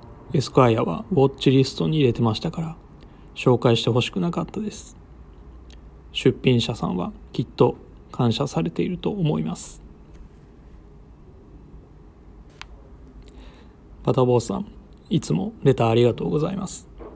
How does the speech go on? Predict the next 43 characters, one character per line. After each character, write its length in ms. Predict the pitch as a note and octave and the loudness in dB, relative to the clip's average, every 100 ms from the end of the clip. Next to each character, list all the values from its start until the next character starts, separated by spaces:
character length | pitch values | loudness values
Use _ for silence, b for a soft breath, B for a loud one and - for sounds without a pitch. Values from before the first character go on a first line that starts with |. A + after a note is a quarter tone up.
| - - - - - - B B B B | -20 -20 -20 -20 -20 -20 B B B B
そ 180 | - B2 | -2 -2
し 160 | - - | 0 0
て、 200 | A#2 A2 - E4+ C4+ A#3 - - - - - - - - | 0 0 -14 -16 -12 -12 -14 -20 -20 -20 -20 -20 -20 -8
情 240 | - A#2+ | 0 2
報 120 | A2+ A2+ | 4 4
を 40 | |
流 220 | A2+ A2 | 4 0
し 100 | - | -2
て 160 | - - - - - | -6 -8 -12 -20 -20
本 300 | - B2 A#2 | -2 0 0
当 240 | - B2+ | 0 0
に 60 | A2 | 0
申 140 | G#2+ | 0
し 100 | G#2 | -2
訳 180 | D3+ - | -2 -2
ご 100 | D#3+ | -2
ざ 80 | F3 | 0
い 40 | F#3+ | 0
ま 80 | |
せ 140 | E3+ F#3+ | -2 -2
ん 40 | |
で 60 | F#3+ | -4
し 100 | - | -8
た。 140 | - - - - - - - - - - - - - - - - - - - - - - B B B B B B - - - - - - - - - - - - | -12 -18 -20 -20 -20 -20 -20 -20 -20 -20 -20 -20 -20 -20 -20 -20 -20 -20 -20 -20 -20 -20 B B B B B B -20 -20 -20 -20 -20 -20 -20 -18 -18 -16 -18 -18
収 240 | - D#3 E3 | 0 4 6
録 260 | D#3+ D#3+ | 6 4
し 140 | - - | 2 2
て 80 | |
い 60 | D3+ | 2
た 120 | D3 | 4
時 180 | C3+ C#3+ | 4 4
点 280 | - B2 A2+ | 4 4 4
で 100 | A2 | 4
は 240 | G#2+ G#2 | 4 0
入 220 | A2+ C#3+ | 4 4
札 420 | C#3 C#3 - C3+ C3 | 4 2 4 4 6
も 140 | B2+ | 4
な 100 | B2 | 2
か 120 | A#2+ | 0
っ 40 | A2 | -4
た 180 | - | -4
の 160 | E3+ F#3+ | -4 -4
で、 180 | F#3+ | -6